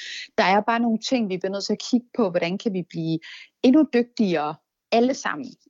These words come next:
Og, øh, og det er derfor, jeg har lavet både Instagram-akademiet og Influencer-akademiet,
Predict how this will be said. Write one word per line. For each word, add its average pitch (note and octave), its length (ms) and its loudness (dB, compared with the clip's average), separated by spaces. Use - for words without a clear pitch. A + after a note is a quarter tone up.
Og, F#3+ 400 0
øh, E3+ 100 -6
og G3 100 -4
det B3+ 60 -2
er B3+ 40 0
derfor, B3+ 260 -6
jeg G#3 120 -6
har G3 80 -6
lavet G3+ 340 -4
både G3+ 500 -6
Instagram-akademiet F#3+ 800 0
og E3 80 -2
Influencer-akademiet, F3+ 880 0